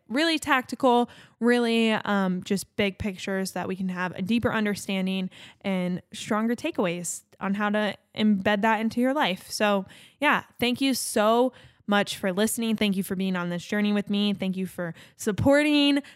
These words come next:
Club Happy Earth, Happy Earth Habits, and myself throughout this, because it does not go unnoticed. Have an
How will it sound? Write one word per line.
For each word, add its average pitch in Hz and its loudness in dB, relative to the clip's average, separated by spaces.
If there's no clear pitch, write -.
Club 233 0
Happy 233 2
Earth, 226 2
Happy 208 -2
Earth 202 -2
Habits, 202 0
and 185 -4
myself 180 -4
throughout 175 -2
this, 185 -2
because 175 -4
it - -4
does 302 2
not 247 2
go 226 4
unnoticed. 233 0
Have 214 0
an 196 2